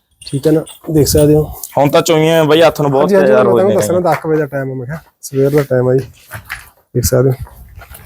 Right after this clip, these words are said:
Speaker 1: ਮਗਰ ਬੱਸਾ ਜੀ ਇਹਦੇ। ਠੀਕ ਹੈ ਜੀ। ਲਓ ਭਰਾ, ਤੋਰਾ ਤਾਰਾ ਦੇਖ ਸਕਦੇ ਹੋ। ਬਾਈ ਜੀ ਨੇ ਦੁੱਧ ਵੀ ਦੱਸਤਾ ਆਪਾਂ ਨੂੰ,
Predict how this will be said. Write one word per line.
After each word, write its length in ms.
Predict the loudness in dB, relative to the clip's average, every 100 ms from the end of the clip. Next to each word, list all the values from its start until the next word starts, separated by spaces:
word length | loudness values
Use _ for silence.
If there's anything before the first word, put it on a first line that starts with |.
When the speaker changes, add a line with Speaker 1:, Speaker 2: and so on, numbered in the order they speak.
| -20 _ _ -20 -16 -18 -20 _ _ -2 -2 -6 -20 -20 _ _ _ _ -10 -4 -2 -2 -4 -4 -4 -4 -20 _ 0
Speaker 1:
ਮਗਰ 220 | 2 2
ਬੱਸਾ 280 | 0 -2 -2
ਜੀ 80 |
ਇਹਦੇ। 140 | -2 -4 -10 -20 -20 _ -20 _ _
ਠੀਕ 300 | 0 0 -2
ਹੈ 40 |
ਜੀ। 140 | -6 -6 _ _ _ _ _ _ _
ਲਓ 140 | 0
ਭਰਾ, 200 | 2 0 0
ਤੋਰਾ 180 | -2 -2
ਤਾਰਾ 180 | 0 0
ਦੇਖ 160 | 0 0
ਸਕਦੇ 220 | 0 0
ਹੋ। 40 | -2 -10 _ -20 -20 _ _ _ _ _ -2
ਬਾਈ 180 | 2 4
ਜੀ 80 |
ਨੇ 120 | 4 4
ਦੁੱਧ 220 | 2 2
ਵੀ 100 | 2
ਦੱਸਤਾ 300 | 0 0 -4
ਆਪਾਂ 140 | -2
ਨੂੰ, 120 | -2